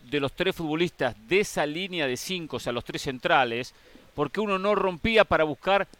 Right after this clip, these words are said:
tapar ese hueco en el medio? Y me dice, porque hay un temor, no están acostumbrados a hacer ese movimiento, porque el temor es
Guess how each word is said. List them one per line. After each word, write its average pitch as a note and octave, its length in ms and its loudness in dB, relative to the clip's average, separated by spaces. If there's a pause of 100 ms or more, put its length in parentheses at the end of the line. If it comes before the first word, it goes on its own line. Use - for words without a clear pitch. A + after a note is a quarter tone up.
tapar E3+ 320 0
ese D#3+ 140 -4
hueco E3+ 240 0
en E3 60 2
el F3+ 80 -2
medio? C3+ 460 2 (420)
Y - 40 -16
me F#3 100 -2
dice, F3 280 0
porque E3+ 380 0
hay G#3 100 2
un F#3 100 -8
temor, F#3 320 0
no D#3+ 60 -2
están F3+ 160 2
acostumbrados D#3+ 480 -2
a - 40 -6
hacer E3 140 -2
ese E3+ 200 -2
movimiento, G3+ 600 -2
porque D#3 200 -4
el C#3 100 -6
temor E3 260 0
es F3+ 200 0